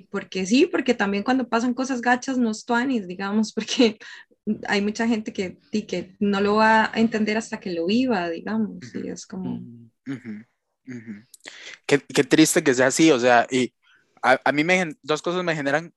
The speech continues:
Speaker 2: mucha tristeza, como qué triste que no sea hasta que, hasta que encontremos a alguien que viva con V I H o hasta que nos pase a nosotros, que entendemos que es
Speaker 3: Ujú.
Speaker 2: importante como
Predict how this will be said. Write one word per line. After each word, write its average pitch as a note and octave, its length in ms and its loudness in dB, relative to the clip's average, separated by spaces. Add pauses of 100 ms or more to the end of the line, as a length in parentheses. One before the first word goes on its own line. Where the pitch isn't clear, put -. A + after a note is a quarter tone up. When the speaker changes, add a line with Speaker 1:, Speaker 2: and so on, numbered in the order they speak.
(140)
Speaker 2:
mucha D3 240 -10
tristeza, A#2 600 -2
como G#2+ 340 -14 (160)
qué C3+ 100 0
triste D3+ 500 2
que A#2 200 -2
no A2+ 160 -6
sea C#3 400 4
hasta A2+ 440 -4
que, - 440 -8 (500)
hasta - 240 -4
que A2 100 -2
encontremos A2+ 800 -4
a A2+ 80 2
alguien B2 300 -4
que A2+ 160 -6
viva G#2+ 180 0
con B2 180 -10
V G#2+ 140 -4
I G#2+ 140 -2
H A#2+ 280 -2
o - 40 -2
hasta A2+ 180 -8
que G#2+ 160 -4
nos G#2+ 360 -8
pase A2+ 320 2
a C3+ 40 0
nosotros, A#2+ 720 -8 (460)
que A#2+ 100 0
entendemos A2+ 1040 -2 (420)
que A2 120 -2
es G#2 140 -4
Speaker 3:
Ujú. C3 60 -2
Speaker 2:
importante A#2+ 600 0
como B2 400 -4